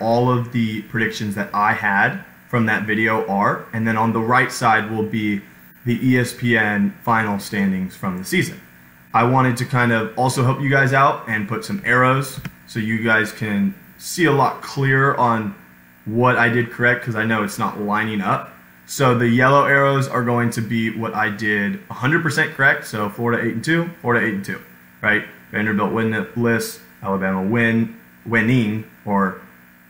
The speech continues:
loseless. Is that a, is that a word? Undefeated. Anyways,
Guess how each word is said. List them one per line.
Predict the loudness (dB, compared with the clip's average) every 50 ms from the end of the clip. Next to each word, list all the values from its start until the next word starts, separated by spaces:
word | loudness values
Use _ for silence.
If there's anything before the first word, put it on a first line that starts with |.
| -12 -6
loseless. | -2 0 2 4 4 4 2 0 0 0 0 0 -2 -8 -12 -14
Is | -18 -20 -20 -20 -20 -20 -20 -20 -18 -8 -4
that | -2
a, | -2 -2 -2 -6
is | -8 -6
that | -4 -4
a | -2
word? | -2 -2 -2 -2 -2 -2 -4 -8 -12 -20 -20 -16 -4 2
Undefeated. | 4 4 4 4 2 0 -2 -4 -4 -4 -10 -12 -14 -18 -10 -2
Anyways, | 0 2 2 2 0 0 -2 -2 -4 -6 -8